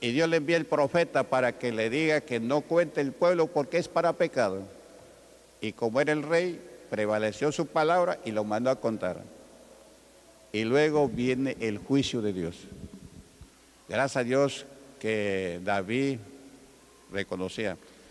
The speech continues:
Ahora a David no le caía el juicio, le caía al pueblo. Comenzó a morirse el pueblo.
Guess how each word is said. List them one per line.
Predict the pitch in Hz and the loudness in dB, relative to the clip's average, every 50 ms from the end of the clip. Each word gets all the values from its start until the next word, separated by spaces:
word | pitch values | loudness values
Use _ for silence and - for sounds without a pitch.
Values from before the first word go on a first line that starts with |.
| - - - - - - - - - - - | -20 -20 -20 -20 -20 -20 -20 -20 -20 -6 0
Ahora | 127 131 151 180 180 180 160 | 2 4 4 4 4 2 2
a | 139 135 135 | 2 0 2
David | 123 123 131 156 190 196 | 2 2 2 2 0 2
no | 185 160 | 2 2
le | 139 135 127 | 2 2 0
caía | - 131 123 117 117 | 0 0 0 0 0
el | 117 | 0
juicio, | 113 - 185 202 - - 135 | 0 0 -2 -2 0 -2 -2
le | 120 120 117 | -2 -2 -2
caía | 123 117 120 135 151 | -2 -2 0 0 0
al | 156 127 | -2 -2
pueblo. | - 170 180 196 170 131 113 101 90 - - - - - - - - - - - - - - | 0 0 0 0 0 -2 -4 -6 -8 -14 -20 -20 -20 -20 -20 -20 -20 -20 -20 -20 -20 -18 -8
Comenzó | - 113 113 117 110 - 143 | -6 -4 -4 -2 -2 -2 -2
a | |
morirse | 147 143 139 135 135 156 151 - 143 | 0 0 0 0 0 -2 -6 -6 -8
el | 131 123 | -10 -8
pueblo. | - 143 143 123 82 | -6 -8 -8 -8 -8